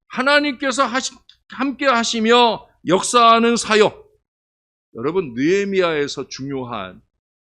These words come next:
이 느헤미야의 간절한 바람은 뭐냐면, "하나님, 기억해 주세요." 이제 이번 주 수요일에도 마지막 십삼 장에서 확인해 볼 텐데,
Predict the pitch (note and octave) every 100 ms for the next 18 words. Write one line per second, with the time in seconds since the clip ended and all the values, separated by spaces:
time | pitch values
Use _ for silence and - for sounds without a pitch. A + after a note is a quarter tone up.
0 | _ _ - B2+ A#2 C3 F3 F#3 E3+ D#3+
1 | C3 C3 B2+ - C#3+ D3 D3+ C#3 C#3 A2+
2 | A2 A#2 B2 A#2+ F#2+ F#2+ F#2+ E3 D3+ F#2+
3 | _ C#3+ A#2+ A2+ C3+ D3 G2 _ _ _
4 | - A#2 A2+ - A2 G#2+ - F#2+ A#2 A2+
5 | _ _ _ _ _ _ - G2+ G#2 A#2+
6 | G#2 A#2+ - F#3+ F3 D3+ B2+ G2+ G#2+ G#2
7 | _ _ _ _ _ F#2+ G#2+ A2+ A2 -
8 | F#3 - G#3 G#3 F#3+ D#3 A2+ G2+ G2+ G3
9 | F#3 D#3 B2+ F#2+ E2+ G#2 G#2+ A2